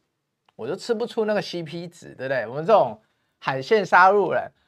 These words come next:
哎，我跟你讲，我现在最常吃什么，好不好？我现在在北屯，对不对？我很常常开车回杀戮吃那个，有一间叫桥头面馆，我很大，推荐大家吃它的那个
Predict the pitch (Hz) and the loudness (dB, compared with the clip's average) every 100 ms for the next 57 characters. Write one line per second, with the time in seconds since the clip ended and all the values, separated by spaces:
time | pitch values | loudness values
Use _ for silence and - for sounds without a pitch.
0 | _ - 202 226 269 196 170 226 240 202 | _ 2 4 4 4 4 4 4 4 2
1 | 151 160 190 151 113 113 139 131 135 208 | -2 -4 -4 -4 -4 0 2 2 0 -2
2 | 202 214 214 127 110 - 113 135 147 110 | 2 2 2 -4 -8 -14 -10 -4 -4 -2
3 | 120 123 143 151 139 143 151 156 165 160 | -6 -8 -8 -8 -6 -6 -4 -4 -2 -2
4 | 156 156 139 135 139 143 139 143 147 135 | -2 -2 -4 0 0 0 -2 -8 -12 -10
5 | 131 110 - _ _ 127 131 147 156 143 | -8 -8 -10 _ _ -10 -8 -4 -4 -4
6 | - 117 151 - 135 170 143 - - - | -6 -4 -4 -4 -6 -8 -10 -12 -12 -6
7 | 175 147 160 156 - 170 156 156 147 143 | -6 0 2 2 0 -6 -4 0 0 -2
8 | - 131 127 127 120 120 120 110 | -6 -12 -8 -8 -8 -10 -12 -12